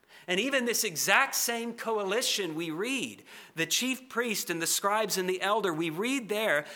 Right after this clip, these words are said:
that they, back in chapter twelve, in the temple, came up to Jesus and questioned his authority. "By what authority are you doing these things?" Then again, this is the Sanhedrin. This is what we might call the Supreme Court of the Jews.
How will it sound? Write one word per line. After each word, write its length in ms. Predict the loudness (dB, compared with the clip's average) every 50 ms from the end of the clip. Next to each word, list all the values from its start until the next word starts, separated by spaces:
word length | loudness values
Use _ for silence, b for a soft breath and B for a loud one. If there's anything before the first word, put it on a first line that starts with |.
| B B
that 280 | 0 0 0 0 0 0
they, 300 | 2 2 2 2 0 0
back 340 | 2 2 2 2 2 0 -2
in 80 | -4
chapter 420 | -4 -2 0 0 -2 -2 -4 -8 -10
twelve, 440 | -6 -2 0 2 2 2 0 -2 -6 -6
in 220 | -4 -2 0 0 0
the 60 | -2
temple, 600 | -2 -2 -2 -2 -2 -2 -2 -2 -2 -2 -4 B B B B
came 240 | B 2 4 4 6
up 240 | 4 4 2 0 -2
to 80 | -2 -2
Jesus 800 | 0 -2 -2 -2 -2 0 0 0 0 2 2 0 0 0 -2 -4 B B B B B
and 200 | -6 -4 -4 -4
questioned 500 | -2 0 0 0 0 -2 -2 -4 -4 -4
his 180 | -4 -4 -4
authority. 520 | -4 -4 -6 -4 -4 -2 0 0 -2 -4 -6 -10 -6 -2
"By 120 | 0 0
what 200 | 2 2 0 0
authority 580 | -2 -4 -4 -4 -2 -2 -2 -2 -4 -6 -8 -8
are 140 | -8 -8 -8
you 140 | -8 -10 -12
doing 340 | -12 -10 -10 -10 -10 -10
these 240 | -10 -12 -12 -10 -12
things?" 540 | -12 -14 -18 -20 -20 -20 -20 -20 -18 -20 -20 -20 -20 _ _ _ _ _ _ _ _ _ _ _ _ _ _ _ _ _ b b b b b b b b b _ _ _ _ _ _ _ _ _ _ _ _ _ _ _ _ _ _ -2
Then 120 | 0 0
again, 340 | 2 2 2 2 2 2 2
this 220 | 0 0 0 0
is 140 | -2 -2 -4
the 100 | -4 -2
Sanhedrin. 920 | -2 0 0 2 0 0 0 -2 -4 -4 -4 -4 -4 -6 -8 -8 -10 -12 B B B B B
This 220 | B 2 2 4 2
is 100 | 2 2
what 200 | 2 0 2 2
we 100 | 2 4
might 260 | 6 6 4 4 4
call 180 | 2 2 4 4
the 100 | 2 2
Supreme 560 | 2 0 0 -2 -2 -2 0 0 0 0 -2
Court 260 | -2 -2 0 0 0
of 140 | -2 -2 -4
the 80 | -6
Jews. 680 | -4 -4 -4 -2 -2 -2 -4 -4 -6 -6 -6 -6 -6 -8